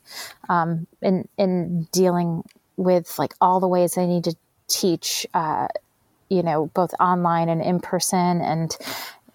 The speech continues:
deal with new platforms. And so, you know, I'm, I'm gonna go in and relieve teachers for a couple of hours each week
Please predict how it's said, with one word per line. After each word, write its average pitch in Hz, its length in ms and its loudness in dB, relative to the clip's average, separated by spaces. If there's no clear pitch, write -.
deal 185 200 6
with 180 120 4
new 180 120 4
platforms. 185 600 0
And 185 220 0
so, 185 400 2
you 214 100 4
know, 202 140 6
I'm, 220 400 4
I'm 208 140 2
gonna 233 160 6
go 226 260 4
in 202 520 4
and 185 420 2
relieve 202 960 4
teachers 170 840 0
for - 160 0
a 180 40 0
couple 190 360 0
of 180 80 2
hours 160 760 2
each - 200 -2
week - 380 -2